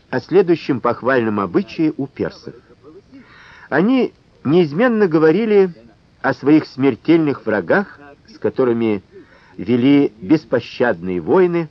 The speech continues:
уважительно и соблюдая полную справедливость, так как того заслуживала их доблесть.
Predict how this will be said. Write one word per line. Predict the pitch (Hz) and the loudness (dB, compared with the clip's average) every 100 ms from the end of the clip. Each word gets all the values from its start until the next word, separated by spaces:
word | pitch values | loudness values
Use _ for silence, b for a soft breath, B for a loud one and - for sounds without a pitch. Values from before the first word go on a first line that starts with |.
| _ B B B B B | _ B B B B B
уважительно | 135 123 - 101 220 - 196 185 180 - - | -4 0 0 0 -4 -2 -2 0 -2 -4 -8
и | 123 | -8
соблюдая | - 101 98 104 117 104 | -6 -6 -2 0 2 2
полную | - 117 123 110 101 | 0 2 2 2 -4
справедливость, | 92 - 95 82 78 123 220 214 - - B B B | -6 -6 -6 -6 -4 -2 0 -2 -4 -20 B B B
так | - 127 - | -4 -4 -4
как | 107 92 | -8 -6
того | 92 95 135 180 | -4 -2 0 0
заслуживала | 113 - 78 135 175 165 160 151 | -2 -8 -4 -4 -2 -4 -2 -4
их | - 110 107 | -4 -12 -10
доблесть. | 82 - - - | -14 -12 -16 -20